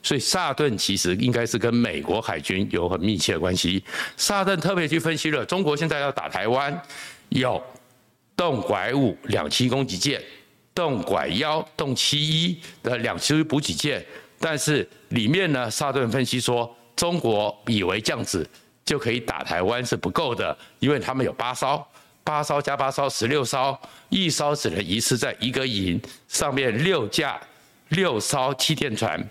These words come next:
八架直升机，这样的军力，你要打台湾，而且你这些海军从来没有实战经验，你真的要用这些抢滩登陆台湾的淡水河口，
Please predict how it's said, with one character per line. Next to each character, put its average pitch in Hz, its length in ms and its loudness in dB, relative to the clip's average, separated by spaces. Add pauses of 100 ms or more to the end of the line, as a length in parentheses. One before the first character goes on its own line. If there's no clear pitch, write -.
(140)
八 135 240 -2
架 127 240 -2
直 98 180 -2
升 113 220 0
机， 110 280 0 (460)
这 190 220 4
样 151 160 2
的 123 100 2
军 139 300 2
力， 123 260 0 (380)
你 82 240 0
要 123 220 0
打 - 220 -4
台 98 200 0
湾， 120 260 2
而 127 100 0
且 143 120 0
你 95 140 -2
这 143 180 0
些 123 240 2
海 92 180 -2
军 117 300 0 (260)
从 110 240 2
来 117 100 0
没 117 120 2
有 104 100 0
实 - 300 0
战 98 220 -2
经 98 240 0
验， 104 200 -2 (320)
你 107 120 0
真 151 180 2
的 156 60 4
要 143 140 0
用 147 260 0
这 147 100 2
些 143 320 -2 (340)
抢 90 400 -2
滩 165 400 -2
登 165 220 0
陆 156 220 2
台 113 260 -2
湾 143 180 2
的 123 140 0
淡 170 200 -4
水 107 180 -2
河 139 120 0
口， 139 300 -2